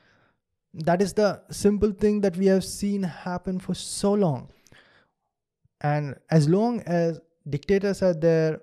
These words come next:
or there's, there's no democracy, a proper democracy in a country or in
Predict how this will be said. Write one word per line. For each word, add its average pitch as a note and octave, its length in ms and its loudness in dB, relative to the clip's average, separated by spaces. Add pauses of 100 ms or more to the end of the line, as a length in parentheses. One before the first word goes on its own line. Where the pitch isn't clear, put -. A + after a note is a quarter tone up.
or C#3 600 0
there's, D3 720 -2 (640)
there's C#3+ 240 -2
no G3 160 4
democracy, E3+ 680 0
a - 80 -4
proper - 320 -6
democracy E3 560 -2
in D#3 120 -2
a C#3+ 60 -2
country D3+ 440 -4
or C#3+ 280 -4
in E3+ 140 -6